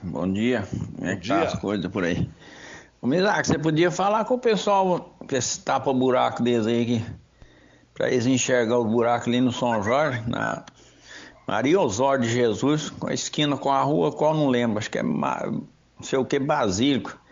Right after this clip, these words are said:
Speaker 1: Vandira, Basílico, é próximo ali o Namuriê, Namuriê ali, aquele trevo ali,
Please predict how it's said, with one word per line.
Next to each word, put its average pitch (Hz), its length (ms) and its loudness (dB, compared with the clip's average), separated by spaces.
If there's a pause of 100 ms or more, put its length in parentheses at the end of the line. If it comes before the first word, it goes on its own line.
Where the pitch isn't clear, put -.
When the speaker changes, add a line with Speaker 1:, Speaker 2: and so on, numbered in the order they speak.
(260)
Speaker 1:
Vandira, 127 800 2
Basílico, 110 680 0 (600)
é - 120 -4
próximo 208 420 2
ali 185 180 4
o 160 160 4
Namuriê, 127 680 4
Namuriê 127 480 4
ali, 120 380 4
aquele - 360 -4
trevo 120 360 4
ali, 165 220 4